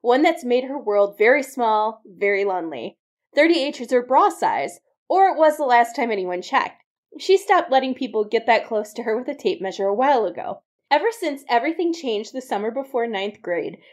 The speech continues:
Greer has felt out of control. She can't control her first impressions, the whispers that follow,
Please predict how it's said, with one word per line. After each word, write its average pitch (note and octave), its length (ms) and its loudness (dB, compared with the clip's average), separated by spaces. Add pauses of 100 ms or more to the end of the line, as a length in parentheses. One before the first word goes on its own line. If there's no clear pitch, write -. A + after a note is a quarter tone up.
(120)
Greer F4+ 380 2
has D#4 240 -6 (160)
felt B3+ 320 4
out G3+ 160 2
of G3 100 -4
control. E3 640 -6 (220)
She - 160 -14
can't D4 300 -4
control E4 320 2
her D#4 160 2
first A3+ 320 -2
impressions, F3 640 -4
the A3+ 100 0
whispers A3 460 0
that D4 220 0
follow, F3+ 400 2